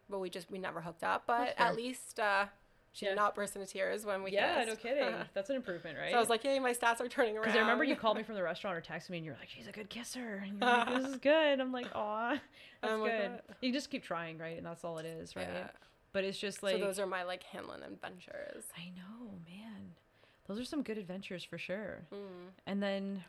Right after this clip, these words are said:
Speaker 2: wait a second. How has, like, Tinder matches gone so far, too? Like, 'cause I feel
Speaker 1: Mm,
Speaker 2: like
Speaker 1: I
Speaker 2: we
Speaker 1: keep
Speaker 2: need to
Speaker 1: meeting
Speaker 2: discuss
Speaker 1: people in
Speaker 2: something.
Speaker 1: real life,
Speaker 2: But wait, though,
Speaker 1: actually.
Speaker 2: let's pause. I think we need to update our listeners about something very specific.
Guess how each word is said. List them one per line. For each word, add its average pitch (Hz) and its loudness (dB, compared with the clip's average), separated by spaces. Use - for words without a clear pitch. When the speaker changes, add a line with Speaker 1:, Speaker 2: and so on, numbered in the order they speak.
Speaker 2:
wait 202 -8
a 214 -10
second. 170 -12
How 202 -2
has, 196 -4
like, 170 -4
Tinder 190 -6
matches 175 -8
gone 165 -8
so 175 -6
far, 160 -6
too? - -10
Like, 165 -8
'cause 226 0
I - -2
feel 240 4
Speaker 1:
Mm, 294 6
Speaker 2:
like 320 4
Speaker 1:
I 320 4
Speaker 2:
we 285 2
Speaker 1:
keep - 4
Speaker 2:
need 466 12
to 523 12
Speaker 1:
meeting 262 10
Speaker 2:
discuss 247 6
Speaker 1:
people 262 12
in 254 12
Speaker 2:
something. 190 2
Speaker 1:
real 185 2
life, 170 2
Speaker 2:
But 185 4
wait, 220 6
though, - 0
Speaker 1:
actually. 175 2
Speaker 2:
let's 190 2
pause. 170 -2
I 175 -4
think 208 -4
we 247 0
need 254 2
to - -4
update 170 -4
our 165 -4
listeners 156 -6
about 156 -8
something - -10
very 156 -8
specific. - -18